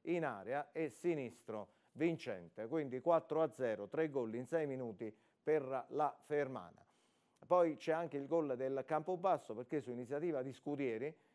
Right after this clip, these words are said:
c'è questo inserimento di, eh, Vitelli, vedete, che va a segnare un gol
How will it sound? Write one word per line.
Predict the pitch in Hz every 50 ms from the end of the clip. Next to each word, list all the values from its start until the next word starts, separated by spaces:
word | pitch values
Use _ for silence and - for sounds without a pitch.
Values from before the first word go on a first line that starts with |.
| _ _ _
c'è | _ - 170 160 147 123 - 110
questo | - 160 165 - - - 131 - -
inserimento | 147 147 135 - 143 139 151 156 165 160 151 139 107 - 131 123 117 110
di, | 120 135 160 151 -
eh, | - 104 117 120 123 120 120 120 117 107
Vitelli, | 135 170 160 - 147 127 107 98 113 123 147 156 147 -
vedete, | - 135 156 160 143 120 - 110
che | 107 139 147
va | 135 156 165 135 123 - -
a | - 127
segnare | - - 151 160 170 165 156 135 113 101 98 101 98 - - -
un | 156 175 170 151 147 143 131
gol | 139 165 160 135 107 104 113 123 117